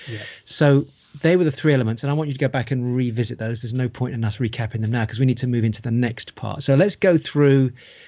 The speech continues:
Speaker 2: the other seven outstanding areas, the components that make up you as a good property investor. And component number four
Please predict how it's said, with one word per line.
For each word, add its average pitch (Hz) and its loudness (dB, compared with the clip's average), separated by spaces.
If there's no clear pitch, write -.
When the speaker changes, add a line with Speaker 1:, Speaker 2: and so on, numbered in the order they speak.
Speaker 2:
the 131 0
other 127 0
seven 131 0
outstanding 117 -2
areas, 117 -4
the 117 -10
components 110 -2
that 135 -8
make 139 2
up 120 -6
you 127 4
as 110 -4
a 120 -8
good 127 -4
property - -8
investor. 110 -4
And 120 -4
component 165 2
number 143 -2
four 127 0